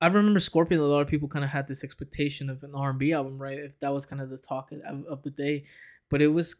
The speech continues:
still good. You know, I lo-, I still love that, that Scorpion feel of Drake, that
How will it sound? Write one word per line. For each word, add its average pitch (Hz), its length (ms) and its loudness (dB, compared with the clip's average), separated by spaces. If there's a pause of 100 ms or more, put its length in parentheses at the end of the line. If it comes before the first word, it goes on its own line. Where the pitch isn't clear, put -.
(140)
still - 320 4
good. 139 360 0
You 139 140 -2
know, 135 160 -4
I 135 120 -4
lo-, 143 220 2
I 143 100 -4
still 160 300 0
love 139 300 2
that, - 200 -8 (200)
that 139 120 -6
Scorpion 143 460 -2
feel 135 320 -2
of 131 120 -10
Drake, 131 300 -8
that 135 220 -10